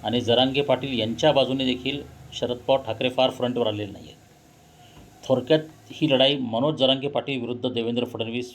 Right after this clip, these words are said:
व्हावी, अशीच रचना या लढाईची झालेली आहे.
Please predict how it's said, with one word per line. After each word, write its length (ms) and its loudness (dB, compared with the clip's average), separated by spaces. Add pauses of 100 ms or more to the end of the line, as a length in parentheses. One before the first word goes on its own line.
व्हावी, 280 -6
अशीच 400 -6
रचना 380 -2 (480)
या 120 2
लढाईची 340 -2
झालेली 320 -6
आहे. 240 -8